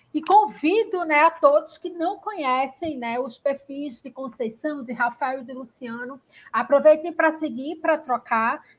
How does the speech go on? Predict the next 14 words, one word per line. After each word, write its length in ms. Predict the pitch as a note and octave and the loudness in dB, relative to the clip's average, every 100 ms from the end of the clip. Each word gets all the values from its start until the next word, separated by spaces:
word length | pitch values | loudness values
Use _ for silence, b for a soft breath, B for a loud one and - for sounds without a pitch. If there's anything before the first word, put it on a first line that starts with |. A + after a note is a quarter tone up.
| - | -2
Eu 100 | A#3+ | 0
acho 160 | A#3+ | 0
que 80 | - | -4
umas 220 | C4 D4 | -8 -4
coisa, 260 | - C4 C#4 | -2 -2 -2
uma 180 | C#4 D#4 | -4 -2
das 160 | D#4+ | -2
coisas 320 | D#4+ C4+ C4 - | -2 -2 -4 -4
mais 320 | C4 E4+ D#4 | 0 0 -2
lindas 480 | B3 C4+ E4+ D#4+ D4+ | -8 -8 -4 -4 -2
do 60 | |
ecossistema 760 | C4+ C4+ B3+ A#3+ - A#3+ A#3+ B3 | -4 -4 -8 -12 -14 -12 -10 -8
de 80 | A3 | -8
Recife 680 | A3+ A3+ A#3+ A#3 - C#4+ | -10 -10 -12 -12 -12 -16